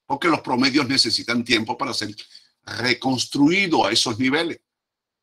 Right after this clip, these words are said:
Así que necesito,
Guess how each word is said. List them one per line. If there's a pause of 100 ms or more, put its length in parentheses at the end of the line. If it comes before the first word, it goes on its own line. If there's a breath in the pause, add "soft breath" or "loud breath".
(1500)
Así
que
necesito,